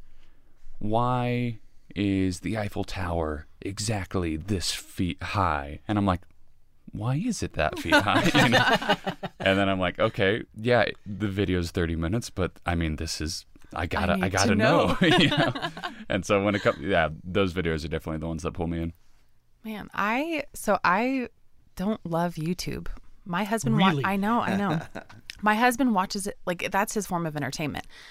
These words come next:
Speaker 2: but he's always learning, and that sounds exhausting to me. So if I'm on, <laughs> if I'm on YouTube, it's usually, honestly, looking up a video on, like, how to fix something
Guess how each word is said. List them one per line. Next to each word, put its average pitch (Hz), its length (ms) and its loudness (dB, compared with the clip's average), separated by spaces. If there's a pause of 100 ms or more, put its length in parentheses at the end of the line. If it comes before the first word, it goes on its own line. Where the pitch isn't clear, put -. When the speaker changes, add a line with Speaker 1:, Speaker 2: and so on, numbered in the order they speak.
(140)
Speaker 2:
but 180 120 2
he's 202 140 2
always 208 260 2
learning, 165 460 -4 (120)
and 185 220 -6
that 185 160 -2
sounds 175 180 -2
exhausting 151 460 -6
to - 100 -10
me. 165 140 -10
So 196 260 4 (360)
if 254 200 4
I'm 277 180 6
on, 285 200 6
<laughs> - 1000 0
if 277 260 2
I'm 311 220 4
on 294 160 4
YouTube, 214 520 -2 (300)
it's 226 200 2
usually, 269 600 0
honestly, 240 580 2
looking 226 340 -2
up 226 80 -4
a 220 80 -2
video 196 260 -2
on, 175 120 0
like, 160 140 -4
how - 140 -4
to 160 80 -6
fix - 380 -6
something 151 500 -4